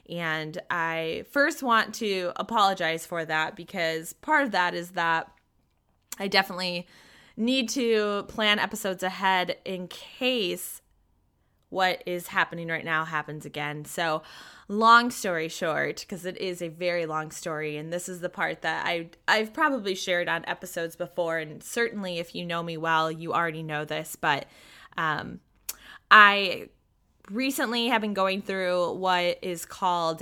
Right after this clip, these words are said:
a flare, uh, with my autoimmune disease. And so a little backstory on that, about seven years ago, I, um,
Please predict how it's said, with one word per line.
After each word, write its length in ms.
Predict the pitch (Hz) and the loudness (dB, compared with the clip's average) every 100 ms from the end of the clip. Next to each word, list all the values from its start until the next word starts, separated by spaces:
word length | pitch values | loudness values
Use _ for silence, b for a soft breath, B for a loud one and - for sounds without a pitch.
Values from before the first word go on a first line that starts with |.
| - | -6
a 220 | 165 160 | -4 -4
flare, 880 | - - 214 247 208 135 117 202 220 _ _ | -8 -8 -2 2 2 0 -2 -6 -10 _ _
uh, 200 | 190 170 165 | -10 -6 -6
with 160 | 175 | -6
my 80 | 180 | -4
autoimmune 460 | 170 170 180 262 294 | -2 -2 -4 -4 -6
disease. 500 | 202 131 120 - - | -6 -6 -8 -8 -10
And 200 | 165 160 | -12 -10
so 520 | - 180 170 165 165 B B B B B B B B B _ _ _ | -4 0 2 0 -2 B B B B B B B B B _ _ _
a 60 | 214 | -4
little 340 | 208 233 220 | 2 4 6
backstory 680 | 202 185 214 - 226 202 190 | 8 6 6 -2 -2 0 2
on 160 | 190 190 | 0 2
that, 280 | 180 185 | 4 4
about 600 | 185 180 175 170 170 - | 4 4 4 4 0 -8
seven 380 | - - 220 220 | -8 2 2 2
years 220 | 208 202 | -2 -6
ago, 560 | 190 196 190 190 190 190 - | -4 0 2 2 2 0 2
I, 680 | 185 175 170 170 175 185 B B B - | 4 4 2 0 0 -2 B B B -10
um, 540 | 185 170 165 165 175 | -6 -4 -4 -8 -14